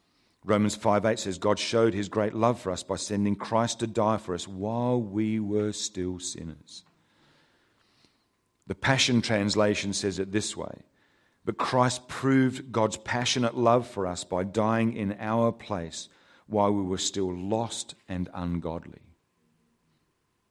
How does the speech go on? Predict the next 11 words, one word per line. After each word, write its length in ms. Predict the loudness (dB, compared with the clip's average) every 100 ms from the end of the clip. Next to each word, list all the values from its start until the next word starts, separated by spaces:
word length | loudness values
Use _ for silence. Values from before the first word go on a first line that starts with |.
| _ _ _ _ _ _ _ _ _ 4
We 80 | 6
don't 100 | 8
have 160 | 6 4
to 80 |
be 100 | 0
good 340 | 6 8 8 4
for 100 | -2
God 240 | 2 2
to 80 | 2
love 240 | 2 2
us. 380 | 0 -10 -12 -14